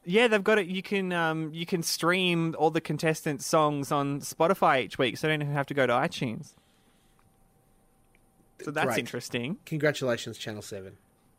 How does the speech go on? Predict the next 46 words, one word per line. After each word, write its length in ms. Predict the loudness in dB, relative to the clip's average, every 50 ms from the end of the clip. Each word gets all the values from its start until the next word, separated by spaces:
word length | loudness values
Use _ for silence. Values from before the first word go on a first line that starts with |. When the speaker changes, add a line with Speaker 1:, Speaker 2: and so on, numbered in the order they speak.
| _ _
Speaker 1:
Well, 100 | -2 0
I 40 | 0
mean, 140 | 0 2
they 140 | 4 4 4
just, 180 | 4 0 -2 -2
you 100 | 0 2
do, 160 | 2 2 0 -2 _ 0
as 200 | 0 0 2 2
a, 180 | 2 2 2 2
as 140 | 2 2 2
a 60 | 0
viewer, 360 | -2 -2 -2 0 2 4 4
you 140 | 2 2 2
don't 160 | 2 2 2
have 180 | 0 -2 -2 -2
to 80 | -4
spend 400 | -4 -4 0 0 2 2 2 2
money 240 | 0 0 2 2 0
on 140 | 0 -2 -4
it. 100 | -6 -8
You 100 | -8 -6
can 160 | -4 -6 -4
just 300 | -4 -6 -6 -6 -8 -8
stream 400 | -8 -2 0 0 2 2 0 -2
it. 120 | -4 -6 -12 _ _ _ _ _ _ _ _ -20 -14
Speaker 2:
But, 120 | -14 -14 -10 _
well, 360 | -4 -2 -2 -2 -2 -4 -6
Speaker 1:
So 140 | -2 0 0
I, 60 | 0
Speaker 2:
how, 160 | 0 -2 -6 -8 -10 -12 _ _ -20 -20 -20 -2
how 100 | 2 2
Speaker 1:
I 40 |
Speaker 2:
does 100 | 4 6
Speaker 1:
think 80 | 8 10
Speaker 2:
anyone 140 | 10 10 10
Speaker 1:
they're 60 | 8
Speaker 2:
make 200 | 8 6 6 6
any 80 | 6 6
Speaker 1:
trying 120 | 8 8 8
Speaker 2:
money 160 | 6 6 6
Speaker 1:
to 60 | 6 4
Speaker 2:
on 100 | 4 2
that? 80 | 2 2
Speaker 1:
have 120 | 2 2
a 80 | 2 0
song. 340 | 0 2 2 2 2 0